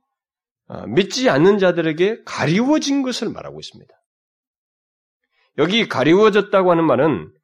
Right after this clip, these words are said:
뒤에 사 절에서 설명하는 바-, 것처럼 이 세상 신인 마귀가 내가 복음을 전하는 어떤 사람을 지배하고 있어요. 그 사람의 마음을 가리운 것입니다.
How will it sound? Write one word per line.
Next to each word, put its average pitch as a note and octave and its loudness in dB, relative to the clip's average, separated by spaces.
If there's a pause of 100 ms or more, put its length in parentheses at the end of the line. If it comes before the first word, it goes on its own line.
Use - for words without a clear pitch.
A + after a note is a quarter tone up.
(340)
뒤에 G3+ 2
사 F#3+ 0
절에서 G3 0
설명하는 E3 -2
바-, A2+ -2 (300)
것처럼 G#2+ -8 (400)
이 C#4 2
세상 A#3+ 2
신인 G#3+ -4
마귀가 A3+ 0 (260)
내가 A#3+ 4
복음을 A#3+ 4
전하는 A#3 4
어떤 A#3 4
사람을 C4 4 (200)
지배하고 A3 2
있어요. - -6 (720)
그 A3 -4
사람의 C4+ 4
마음을 B3+ 4
가리운 B3 4
것입니다. F3 0